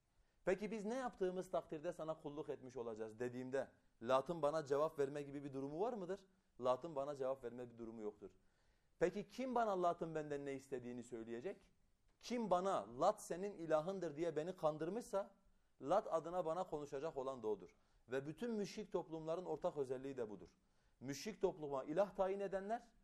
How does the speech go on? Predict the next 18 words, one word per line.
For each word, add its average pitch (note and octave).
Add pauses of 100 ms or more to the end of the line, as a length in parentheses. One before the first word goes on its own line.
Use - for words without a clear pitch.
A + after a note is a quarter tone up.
(300)
aslında D#3+
kendilerini D3+
ilah D#3+
tayin D#3+
etmişlerdir. D3 (420)
Ve B2+
o E3
taş, E3
güneş, C#3+ (240)
ağacın C#3
adına D3+ (220)
insanlara C#3+
ilahların C#3
istediklerini A2+
anlatıyorlar. F#2 (140)
Mesela E3
şöyle E3
düşünün. D3+